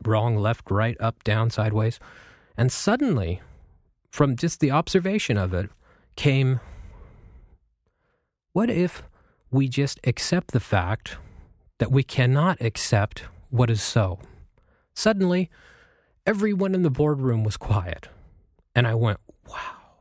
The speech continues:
And then I just walked for a while. Became aware aga-, again of my breath.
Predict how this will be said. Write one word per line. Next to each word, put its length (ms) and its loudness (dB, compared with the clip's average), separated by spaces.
And 140 4
then 100 2
I 100 0
just 220 -8
walked 320 0
for 120 -4
a 80 0
while. 300 -10
Became 360 0
aware 320 2
aga-, 260 0
again 300 2
of 140 -2
my 100 2
breath. 540 0